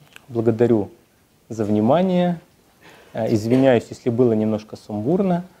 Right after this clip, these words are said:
Вот. А, но это то, с чем я хотел бы к вам обратиться, то, ш-, что я хотел бы вам рассказать,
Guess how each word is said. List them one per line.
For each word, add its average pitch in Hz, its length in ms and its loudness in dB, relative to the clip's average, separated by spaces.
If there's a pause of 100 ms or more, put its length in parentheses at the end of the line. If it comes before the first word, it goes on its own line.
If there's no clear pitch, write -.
(360)
Вот. 110 560 0 (240)
А, 117 400 -16
но 147 200 -2
это 113 200 -2
то, 160 160 -2
с - 60 -14
чем 107 200 -12
я 98 60 -10
хотел 107 300 -10
бы 101 120 -8
к - 80 -20
вам 107 120 -6
обратиться, 101 500 -6 (100)
то, 131 120 -8
ш-, - 180 -18
что - 180 -10
я 101 80 -2
хотел 107 320 -10
бы 104 140 -4
вам 98 160 -4
рассказать, 113 580 -2